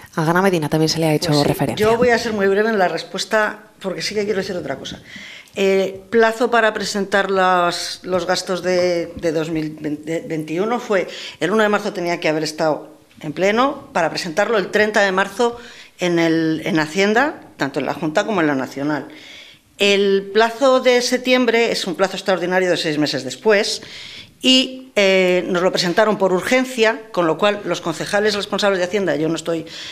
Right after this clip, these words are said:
Speaker 2: en esa con-, en esa comisión, pero los, no tuvieron tiempo de verlo. Cristina lo lamentaba y es cierto, porque no se puede presentar dos horas antes de una comisión un proye-, un, un documento de cincuenta páginas, económico además,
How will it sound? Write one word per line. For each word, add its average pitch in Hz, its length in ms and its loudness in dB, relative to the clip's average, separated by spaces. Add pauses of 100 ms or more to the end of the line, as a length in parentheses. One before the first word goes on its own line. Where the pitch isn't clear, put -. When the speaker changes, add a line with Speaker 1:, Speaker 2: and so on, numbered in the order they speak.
(120)
Speaker 2:
en 180 120 0
esa 175 180 -2
con-, 175 240 -6
en 170 160 -2
esa 165 720 2 (260)
comisión, 190 520 0
pero 156 140 -4
los, 156 140 -6 (140)
no - 340 -6
tuvieron 190 320 2
tiempo 185 280 0
de 165 80 2
verlo. 226 280 0
Cristina 180 400 -2 (320)
lo 185 100 2
lamentaba 190 440 4
y 220 60 6
es 214 100 2
cierto, 220 260 2
porque 170 200 -2
no 175 60 0
se 185 100 -2
puede 185 140 2
presentar 185 340 0
dos 180 160 -2
horas 190 160 0
antes 202 200 0
de 196 60 0
una 190 160 2
comisión 202 420 2 (460)
un 226 420 2 (300)
proye-, 220 340 4
un, 214 320 2
un 214 160 2
documento 226 480 4
de 185 60 4
cincuenta 196 480 0
páginas, 233 520 0 (100)
económico 214 600 2
además, 190 380 0